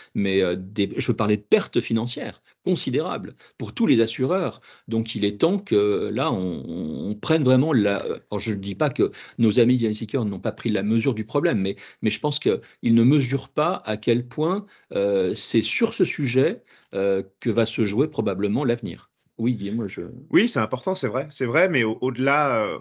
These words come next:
Speaker 2: au-delà de l'aspect assureur, c'est vrai, on, on a, on a tout intérêt à minimiser tout ça, mais nous, mais, mais vous aussi, puisque, euh, un litige, c'est impactant sur vous, sur votre activité, sur votre quotidien.
Speaker 1: Votre réputation.
Speaker 2: Euh,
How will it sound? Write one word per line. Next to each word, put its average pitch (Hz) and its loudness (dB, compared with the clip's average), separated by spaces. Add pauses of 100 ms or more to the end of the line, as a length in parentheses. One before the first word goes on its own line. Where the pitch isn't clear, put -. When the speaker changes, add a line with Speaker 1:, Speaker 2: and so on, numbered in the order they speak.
Speaker 2:
au-delà 123 -4
de 127 -6
l'aspect 123 -4
assureur, 147 -4
c'est 120 -6
vrai, 131 -2
on, 98 -6
on 101 -8
a, 95 -4
on 104 -8
a 104 -8
tout - -12
intérêt 113 -4
à 117 0
minimiser 110 -2
tout 127 -8
ça, 156 -2
mais 110 0
nous, 151 0
mais, 113 0
mais 117 2
vous 123 2
aussi, 151 0
puisque, - -10
euh, 101 0 (100)
un 101 -6
litige, 117 0
c'est - -2
impactant 123 0
sur 104 -8
vous, 143 -4
sur 120 -4
votre 107 -2
activité, 117 -2
sur 120 -2
votre 104 0
quotidien. 127 -2 (100)
Speaker 1:
Votre 107 -2
réputation. 101 0
Speaker 2:
Euh, 135 -4